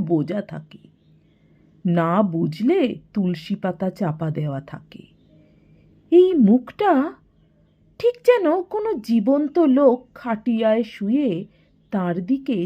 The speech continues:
চেয়ে হাসছে। রোগাটে ছুঁচলো মুখ, ফর্সাই বলা যায়, সরু কালো গোঁফ ঠোঁটের পরে। ওপরের ঠোঁটটা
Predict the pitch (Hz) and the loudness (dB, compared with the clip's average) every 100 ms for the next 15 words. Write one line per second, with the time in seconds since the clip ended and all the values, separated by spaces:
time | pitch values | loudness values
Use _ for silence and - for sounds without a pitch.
0 | 175 - 180 170 170 143 135 - _ - | -8 -10 -4 -4 -4 -10 -14 -18 _ -20
1 | 151 _ _ _ _ _ _ _ _ _ | -20 _ _ _ _ _ _ _ _ _
2 | - 175 185 175 175 170 185 175 - - | -8 2 4 6 4 2 0 0 -2 -6
3 | 220 165 180 165 165 165 156 127 104 - | -4 -4 -2 -2 -2 -4 -4 -6 -10 -14
4 | - _ - - - _ _ - 151 143 | -20 _ -20 -20 -20 _ _ -6 -2 0
5 | 170 - 359 415 330 165 160 156 151 - | -2 -2 0 0 2 2 2 2 -2 -8
6 | - - - _ - _ - _ - - | -12 -16 -20 _ -20 _ -20 _ -18 0
7 | 214 180 185 185 196 - 190 165 175 202 | 2 4 2 -2 -4 0 2 4 2 0
8 | 156 202 202 202 - _ - 180 156 175 | -2 0 0 -2 -16 _ -8 -6 -4 -4
9 | 170 160 160 117 - - _ _ _ - | -4 -6 -6 -6 -10 -16 _ _ _ -20
10 | - - - - - - - 359 359 392 | -20 -20 -20 -20 -20 -14 2 4 6 4
11 | 392 381 392 _ 285 339 339 - 359 | 4 2 -2 _ -4 -4 -4 0 4